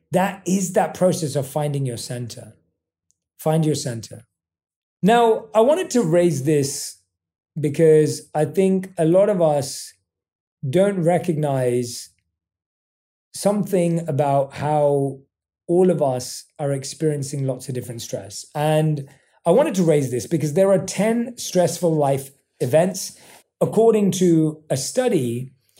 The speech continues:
they found that these are the top stressful life events for adults. Number one, death of a spouse.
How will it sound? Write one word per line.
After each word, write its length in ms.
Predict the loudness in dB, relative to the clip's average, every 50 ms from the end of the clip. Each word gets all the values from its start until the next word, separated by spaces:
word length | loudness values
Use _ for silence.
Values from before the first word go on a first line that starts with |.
| _ _ _ 0
they 220 | 2 4 4 4
found 240 | 4 2 2 2 0
that 200 | 0 -2 -4 0
these 300 | 0 2 2 0 -2 -4 -6
are 80 | -6 -4
the 180 | -4 -4 -6 -8
top 600 | -10 -12 -8 -6 -6 -6 -8 -10 -16 -18 _ -16
stressful 460 | -10 -6 -4 -4 -4 -4 -6 -6 -6
life 300 | -4 -4 -4 -6 -6 -8 -10
events 320 | -10 -10 -12 -14 -14 -14
for 180 | -8 -6 -4 -4
adults. 640 | -4 -4 -6 -8 -8 -10 -16 _ -20 -20 -20 -20 _ _ _ _ _ _ _ _ -4
Number 260 | -2 0 2 4 4
one, 480 | 2 2 0 -2 -4 -8 -10 -12 -12 -14 _ _ _ _ _ _ _ _ _ _ _ -8 -8 -2
death 300 | 2 2 2 2 2 0
of 120 | -2 -2
a 60 | -2 -4
spouse. 800 | -6 -8 -12 -12 -12 -14 -14 -18 -20 -20 -20 -20 -20 -20 -20